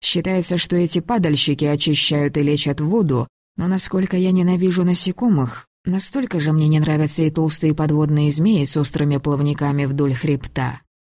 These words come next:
А уж мысль о том, как они обгладывали трупы... Его выловили здесь.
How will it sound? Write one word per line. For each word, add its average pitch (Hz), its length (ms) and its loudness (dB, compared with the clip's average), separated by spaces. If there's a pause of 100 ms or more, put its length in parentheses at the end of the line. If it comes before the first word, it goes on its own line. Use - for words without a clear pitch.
(120)
А - 140 -6
уж 185 180 -2
мысль 180 380 0
о 175 100 -2
том, 208 300 0
как - 220 -2
они 165 180 0
обгладывали 160 760 0
трупы... 160 600 -4 (920)
Его 135 400 0
выловили 202 560 2
здесь. 139 720 -2